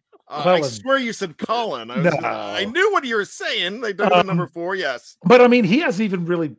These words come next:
Speaker 2: he hasn't worked out for them, really. Um,
Speaker 1: No.
Speaker 2: so,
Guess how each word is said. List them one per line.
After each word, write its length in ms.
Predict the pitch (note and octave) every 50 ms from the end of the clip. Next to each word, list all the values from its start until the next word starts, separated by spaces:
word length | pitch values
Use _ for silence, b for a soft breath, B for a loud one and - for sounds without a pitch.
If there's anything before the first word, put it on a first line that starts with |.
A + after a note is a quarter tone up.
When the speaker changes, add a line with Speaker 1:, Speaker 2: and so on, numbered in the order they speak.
| _ -
Speaker 2:
he 80 | A#2 D3+
hasn't 200 | F3+ D#3 C3 A#2+
worked 200 | C3+ B2 - -
out 160 | C#3 D3 G2
for 60 | G#2+
them, 220 | G#2+ G2+ G2 F#2+ F#2+
really. 240 | G2 G2 F#2+ G2+ - B B B B B B B
Um, 420 | E3+ D#3+ D#3+ D#3 D3 D3 D3 C3+ A#2
Speaker 1:
No. 200 | A#2+ B2 A2 - b b b b _ _ -
Speaker 2:
so, 720 | - - - F#3 F3+ F3 F3 E3+ E3+ E3 E3 E3 D3+